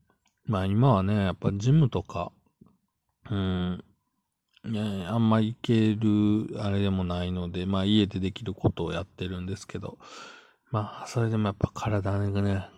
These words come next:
ガタが<laughs> 来てるなというのを朝起きた瞬間に、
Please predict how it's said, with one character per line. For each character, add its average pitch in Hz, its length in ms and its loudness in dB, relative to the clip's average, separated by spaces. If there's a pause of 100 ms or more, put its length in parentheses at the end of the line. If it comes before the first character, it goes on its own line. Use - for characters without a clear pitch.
ガ 107 140 0
タ 92 180 -2
が 85 200 -6 (800)
<laughs> - 920 -12
来 - 80 -18
て 92 140 0
る 92 120 0
な 87 280 0
と - 120 -6
い 90 60 0
う 87 40 -2
の 87 120 -4
を 82 240 -10 (180)
朝 107 300 6
起 95 120 2
き - 20 -4
た - 80 -2
瞬 104 200 -6
間 87 140 -6
に、 87 140 -10